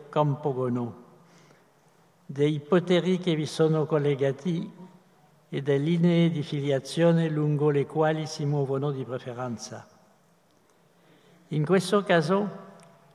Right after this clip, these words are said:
la cosa era stata compresa da molto tempo. Alcuni mesi prima, un giovane appartenente al lignaggio materno del defunto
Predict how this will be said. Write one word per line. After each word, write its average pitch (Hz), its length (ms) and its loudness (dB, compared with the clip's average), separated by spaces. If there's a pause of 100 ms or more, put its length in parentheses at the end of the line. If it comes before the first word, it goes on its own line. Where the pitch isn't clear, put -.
la 151 140 0
cosa 170 380 4
era 160 220 4
stata 160 380 0
compresa 147 600 -2
da 147 160 -4
molto 139 340 -4
tempo. 113 460 -8 (1200)
Alcuni 190 460 2
mesi 180 380 2
prima, 160 800 -4 (580)
un 147 220 -2
giovane 160 680 2
appartenente 151 800 -2
al 143 120 0
lignaggio 147 520 0
materno 143 540 -2
del 135 220 -6
defunto 156 640 -4